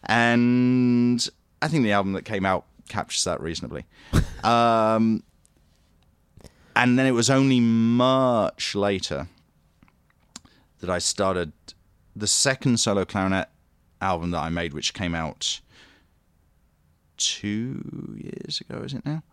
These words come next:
Speaker 1: That was much more a product of real thought. That was kind of
Speaker 2: Yeah?
Speaker 1: really sort of thinking about what I wanted to do,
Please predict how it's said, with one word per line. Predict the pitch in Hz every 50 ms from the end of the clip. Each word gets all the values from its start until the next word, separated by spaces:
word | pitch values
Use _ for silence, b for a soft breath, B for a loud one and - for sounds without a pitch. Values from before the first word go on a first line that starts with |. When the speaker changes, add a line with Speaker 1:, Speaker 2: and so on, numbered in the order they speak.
| B B B B B B B -
Speaker 1:
That | - 113 117 98
was | 110 104 90
much | 101 101 104 101 87 - -
more | 110 101 90 85
a | 85
product | - - 92 87 85 78 - -
of | 85 78 -
real | 90 90 90 80 78 80 76 - _ _ _ _ _ _ _ _ _
thought. | - - - - - 90 76 65 62 - -
That | 95 98 80
was | 71 80 -
kind | - 92 85 82
of | 80 76 -
Speaker 2:
Yeah? | 98 98 98 120 147 127
Speaker 1:
really | 98 98 98 104 107 104 104 101 95 92 85
sort | - - 95 90
of | 85
thinking | - - 113 98 87 - 101 95
about | 87 90 87 87
what | 95 104 104 101
I | 98
wanted | 95 95 92 90 78
to | - - -
do, | - 98 95 92 90 90 90 87 85 85 80